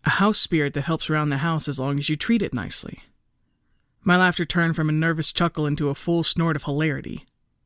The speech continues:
and Nadina and I stood by the phone with tears of laughter pouring down our faces.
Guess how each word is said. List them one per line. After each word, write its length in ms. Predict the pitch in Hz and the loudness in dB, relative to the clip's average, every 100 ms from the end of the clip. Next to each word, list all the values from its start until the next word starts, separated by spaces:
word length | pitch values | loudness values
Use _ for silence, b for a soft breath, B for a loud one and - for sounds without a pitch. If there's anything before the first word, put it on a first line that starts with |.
| _ | _
and 140 | 196 202 | 4 4
Nadina 340 | 190 208 208 | 4 2 4
and 160 | 175 170 | 2 0
I 80 | 165 | 0
stood 240 | - 160 | 0 0
by 140 | 160 | 0
the 80 | 156 | 0
phone 260 | - 160 151 | 0 0 0
with 100 | 143 | -2
tears 320 | - 180 165 | 2 2 2
of 100 | 151 | 0
laughter 400 | 156 165 - 147 | 0 0 0 -4
pouring 320 | 147 143 139 | -2 -2 0
down 160 | 139 139 | 0 0
our 120 | 135 | -2
faces. 580 | - 147 156 92 - | -2 -4 -4 -6 -8